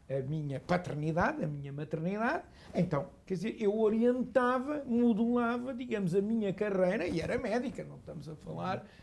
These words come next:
quer dizer, de, de, de, de, de carreiras, digamos, de pequenina, de pequenas carreiras, mas mesmo assim ajustá-la a estas, eh, necessidades. Eh, portanto,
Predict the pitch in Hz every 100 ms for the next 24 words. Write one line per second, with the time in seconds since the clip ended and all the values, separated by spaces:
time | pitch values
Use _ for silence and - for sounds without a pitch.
0 | - 214 170 214 214 202 190 180 170 151
1 | 156 - - 156 156 - 170 170 180 185
2 | 190 185 170 170 180 165 156 160 - 180
3 | 180 185 185 170 - 180 175 175 226 208
4 | 156 156 - - - 165 120 151 147 147
5 | 165 160 151 147 - 170 170 175 180 -
6 | - 165 160 165 - 175 - - 165 -
7 | 165 151 - 160 127 - - - - -
8 | - - - 196 175 156 143 113 - -
9 | - - - - - - - 202 202 208
10 | 170 123